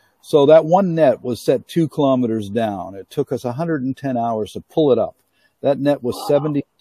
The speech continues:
Speaker 1: that, that was seventy tons and was seventy-two kilometers long. That was one net from one ship. And so every day, like, literally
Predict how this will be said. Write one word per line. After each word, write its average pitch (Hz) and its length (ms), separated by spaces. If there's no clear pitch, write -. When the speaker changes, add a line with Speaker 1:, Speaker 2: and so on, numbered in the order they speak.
Speaker 1:
that, 123 280
that 135 80
was 123 200
seventy 156 380
tons 107 500
and 107 120
was 101 160
seventy-two 123 560
kilometers 104 580
long. 104 480
That 113 100
was 101 140
one 123 280
net 113 160
from 107 220
one 107 220
ship. - 320
And 113 200
so 135 260
every 160 240
day, 120 460
like, 110 280
literally 120 600